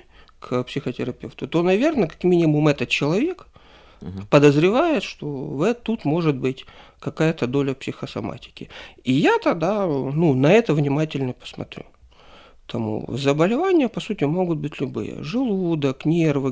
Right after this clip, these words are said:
Speaker 1: головные боли, боли в сердце, м, всё что угодно на самом
Speaker 2: Спина
Speaker 1: деле.
Speaker 2: навіть, так?
Speaker 1: Конечно, боли
Speaker 2: Ого.
Speaker 1: в спине, конечно. И тут, ну, я бы в любом случае, ну, такая, там, что ли,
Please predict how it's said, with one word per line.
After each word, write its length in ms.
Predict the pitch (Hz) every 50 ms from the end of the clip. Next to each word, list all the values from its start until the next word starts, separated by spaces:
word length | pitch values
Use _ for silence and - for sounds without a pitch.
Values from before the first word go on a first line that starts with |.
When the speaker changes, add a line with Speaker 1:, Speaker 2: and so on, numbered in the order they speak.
| 139
Speaker 1:
головные 540 | 156 160 170 180 180 190 196 196 190 185 185 180
боли, 640 | 151 143 151 147 143 139 139 131 123 123 113 123 - - - - - - - -
боли 440 | - 143 139 151 165 175 180 170 175
в 80 | 175 -
сердце, 720 | - - - 151 147 143 139 135 123 120 131 - - - - - - - -
м, 460 | - - - - - - - - - -
всё 180 | - - 247
что 160 | - - -
угодно 300 | 190 165 143 120 - -
на 60 | 117 120
самом 280 | - - - - 98
Speaker 2:
Спина 200 | 101 110 113 113
Speaker 1:
деле. 140 | 110 107 98
Speaker 2:
навіть, 300 | 92 92 90 90 87 85 -
так? 200 | - 95 110 123 - - - - 67 - -
Speaker 1:
Конечно, 580 | - 143 175 185 165 127 123 127 - - - -
боли 220 | - 147 156 151
Speaker 2:
Ого. 80 | 151 92
Speaker 1:
в 40 | 87
спине, 480 | 90 - 127 123 113 120 117 - 151 - -
конечно. 520 | 165 175 190 156 120 143 - - - - 156 - - - - - - - -
И 100 | 160 156
тут, 280 | 160 - 262 269 -
ну, 200 | - 202 185 165
я 240 | 156 151 160 185 202 190
бы 140 | 185 190
в 60 | 180 175
любом 300 | 185 180 185 196 190 185
случае, 440 | - - 180 170 165 - - 139
ну, 140 | 139 143 135
такая, 420 | 135 - 131 - - 143 135 123 -
там, 140 | - 135
что 280 | 135 - - - 143 135
ли, 180 | 123 120 120